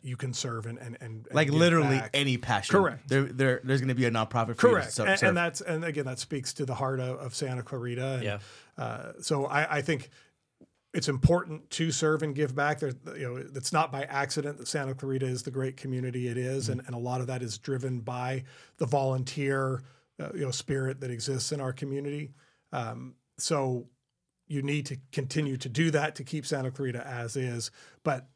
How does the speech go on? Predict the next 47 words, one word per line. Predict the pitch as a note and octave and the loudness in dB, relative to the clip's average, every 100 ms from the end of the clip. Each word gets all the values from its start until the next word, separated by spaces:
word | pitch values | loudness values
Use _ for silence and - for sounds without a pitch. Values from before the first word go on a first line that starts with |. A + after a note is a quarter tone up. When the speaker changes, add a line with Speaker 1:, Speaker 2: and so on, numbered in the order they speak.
| - | -6
Speaker 1:
again, | C3 B2 | -4 -2
there | B2+ C3 | -2 -2
are | B2+ - | -2 0
any | F3 E3+ | 2 4
number | D3+ C#3 B2+ | 4 2 0
of | A#2 | 0
ways | B2 A#2+ A#2 - | -2 -2 -2 -4
to, | - B2 | -6 -6
to | C3 | -4
give | B2 B2+ | -4 -4
back | B2 A2+ | -6 -8
to | - | -8
fit | - B2+ | -8 -6
your | B2 | -6
time | B2 A2+ | -8 -6
and | A2 | -8
your | G#2+ | -8
schedule. | - A2 A2 A2 A2+ _ - | -8 -8 -8 -10 -12 _ -6
Speaker 2:
Okay. | A#2+ - E3+ - | -4 -2 -2 -4
Speaker 3:
I | C3 | 0
wanted | C#3+ | 2
to | C3+ | 4
ask | C3 C3 | 2 2
him | B2+ A#2+ | -6 -6
one | A2+ B2 | -4 -2
more | A#2 | -2
thing. | C3 | -2
Is | D3 - | -4 2
that | |
Speaker 2:
Uh, | C#3+ C#3+ | 4 4
Speaker 3:
okay? | C#3+ C3 | 4 2
Speaker 2:
I | C3 | 2
think | D#3 | 2
you | C3+ | 2
had | A#2 | 2
a | |
question. | A#2+ A2+ G2+ | 0 -2 -4
No, | A#2 | -4
I'm | A2+ | -2
just, | A#2+ | 0
I'm | |
Speaker 3:
Okay. | C3 A#2 G2+ | 2 2 0
Speaker 2:
joking. | D3 | 2
Go | D3+ | 4
ahead, | D3 B2+ | 6 6
go | D3 | 4
ahead. | B2 | 4